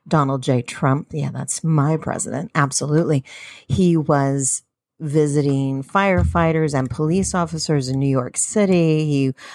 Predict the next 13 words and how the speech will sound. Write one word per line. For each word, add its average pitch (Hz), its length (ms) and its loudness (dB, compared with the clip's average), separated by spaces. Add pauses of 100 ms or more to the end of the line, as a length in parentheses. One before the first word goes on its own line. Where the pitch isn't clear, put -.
(100)
stopped - 540 0
in. 147 260 4
It 139 140 2
was 147 180 0
just - 380 -2 (140)
wonderful 143 800 0
to 123 80 -2
see 139 240 0
that 131 400 2 (480)
he 165 160 0
was 131 260 0
being 139 320 2
presidential. 123 800 0